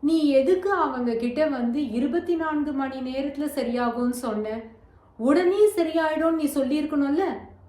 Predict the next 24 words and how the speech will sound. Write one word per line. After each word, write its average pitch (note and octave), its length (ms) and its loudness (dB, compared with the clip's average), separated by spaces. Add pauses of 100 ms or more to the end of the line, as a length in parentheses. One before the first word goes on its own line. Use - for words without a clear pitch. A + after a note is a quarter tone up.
(220)
அப்படின்னு C4 520 0
கேக்குறாரு. G3+ 520 -4 (540)
இவர் A#3+ 260 0
வந்து A#3+ 280 0
அந்த C#4 180 0
கனவுலயே C4 680 -2
பாபா A3 340 -2
கிட்ட B3 260 -4
வந்து A3+ 340 -2 (240)
மன்னிப்பு B3+ 400 2
கேக்குறாரு. G3+ 640 -2 (420)
அதுக்கு A#3 340 -2
அடுத்த A3 420 2
நாளே D4 340 2
பார்த்தா A3+ 640 -6 (180)
அந்த A#3+ 340 2
கட்டி A3+ 480 -4
பரிபூரணமா D4 1000 0 (200)
அந்த A3+ 260 -2
குழந்தைக்கு A#3+ 500 -2
குணமாயி A#3 600 0
அது A3+ 220 -2
வந்து G3+ 360 -4
காஞ்சிருச்சு. G#3+ 640 -2